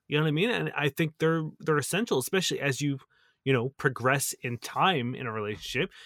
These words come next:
'cause people change, and, like, what you want changes, and what you need changes. You can't expect sort of everyone to have the same sort of hierarchy of needs from when you first start dating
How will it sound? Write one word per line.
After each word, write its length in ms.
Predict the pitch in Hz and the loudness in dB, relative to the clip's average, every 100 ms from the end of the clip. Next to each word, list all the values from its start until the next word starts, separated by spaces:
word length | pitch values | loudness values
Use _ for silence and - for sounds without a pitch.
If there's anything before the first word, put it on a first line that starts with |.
| - | -4
'cause 120 | 196 | -2
people 320 | - 269 269 | 0 0 -2
change, 520 | - 240 277 214 - - | -2 0 0 -2 -8 -4
and, 120 | 151 | 2
like, 200 | 156 151 | 4 4
what 180 | 147 185 | 0 0
you 100 | 175 | -2
want 360 | 135 165 220 - | 0 0 0 -2
changes, 580 | - 120 107 110 113 | -6 -6 -6 -6 -6
and 280 | 123 127 127 | -6 -4 -4
what 140 | 131 160 | -4 -4
you 120 | 147 | -2
need 340 | 135 180 226 | 0 0 -2
changes. 640 | - 120 101 - 107 151 - - _ _ _ _ _ _ | -4 -6 -6 -6 -6 -6 -10 -20 _ _ _ _ _ _
You 160 | - 151 | -6 0
can't 180 | 202 226 | 2 2
expect 480 | 165 - 170 160 - | 0 -2 0 0 0
sort 220 | 151 143 | 0 0
of 60 | |
everyone 360 | 131 139 135 135 | 0 -4 -2 -2
to 60 | 123 | -2
have 260 | 113 131 123 | -4 -4 -4
the 60 | |
same 320 | - - 127 120 | -6 -2 -2 -4
sort 200 | 127 110 | -4 -6
of 100 | 107 | -6
hierarchy 580 | - 135 123 120 - 117 | -2 0 0 -2 -2 -4
of 100 | 107 | -2
needs 600 | 175 180 110 110 - - _ _ _ _ _ _ _ - _ | 0 0 -2 -4 -8 -10 _ _ _ _ _ _ _ -20 _
from 640 | - - - 143 131 120 120 | -18 -18 0 4 6 4 0
when 160 | 123 127 | 0 0
you 100 | 117 | -4
first 340 | - 151 135 | -2 -2 0
start 240 | 139 113 - | 0 -2 0
dating 520 | 165 160 98 110 | 2 2 0 -2